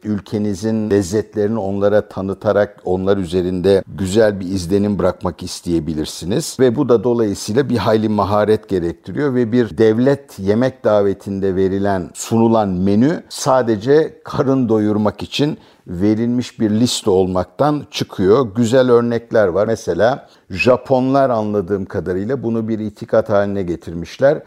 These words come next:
Davet ettikleri ülkelerin, e, mutfaklarının ürünlerini çok güzel yapabiliyorlar. Örneğin mesela Japonya ile Çin aslında birbiriyle rekabet halindeki ülke.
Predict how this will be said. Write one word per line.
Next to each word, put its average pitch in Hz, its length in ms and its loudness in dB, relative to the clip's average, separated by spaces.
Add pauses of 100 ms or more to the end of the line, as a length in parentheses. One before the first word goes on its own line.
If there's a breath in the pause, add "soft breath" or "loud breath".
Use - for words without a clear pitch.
(160 loud breath)
Davet 123 560 2
ettikleri 120 560 -4
ülkelerin, 113 1080 -2
e, - 20 -10
mutfaklarının 117 1300 0 (200)
ürünlerini 127 640 4
çok - 300 -6
güzel 98 320 2
yapabiliyorlar. 85 720 -2
Örneğin 123 580 0
mesela 110 500 2
Japonya 117 640 0
ile 107 220 0
Çin 107 420 -4 (140)
aslında 104 500 -2
birbiriyle 98 500 -2
rekabet 98 520 0
halindeki 87 640 -2
ülke. 135 380 -2